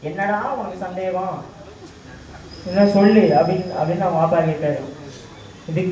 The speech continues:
அந்த பையன் சொல்றான், "நமக்கு என்னைக்கு சுதந்திரம் நம்ம கையை விட்டு போச்சு?" அப்படின்னு கேட்டதுக்கு அந்த வாப்பா அவர் காமெடியோட பதில் சொல்றாரு, "என்-, என்னைக்கு உங்க அம்மா அவனை கட்டினானோ அன்னைக்குடா" அப்படின்றாரு அவரு. இப்-,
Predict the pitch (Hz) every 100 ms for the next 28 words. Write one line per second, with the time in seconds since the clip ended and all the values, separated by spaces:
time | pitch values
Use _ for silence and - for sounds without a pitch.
0 | - - 170 160 170 226 208 185 175 170
1 | 170 165 - 160 175 165 175 247 285 202
2 | 185 220 214 196 175 170 165 196 180 170
3 | 175 151 160 160 151 151 160 147 143 143
4 | 131 123 123 123 - - - 143 151 151
5 | 170 - 240 180 170 - 165 180 180 156
6 | 151 147 147 147 139 123 127 139 123 -
7 | - - - - - - - - 202 214
8 | - - - - - - - 175 247 302
9 | 269 254 247 226 254 269 262 254 240 247
10 | 254 262 240 233 226 226 240 233 175 -
11 | - - - - - - - - - 254
12 | 214 262 254 247 240 220 208 214 196 196
13 | - - - - - - - - - -
14 | 202 -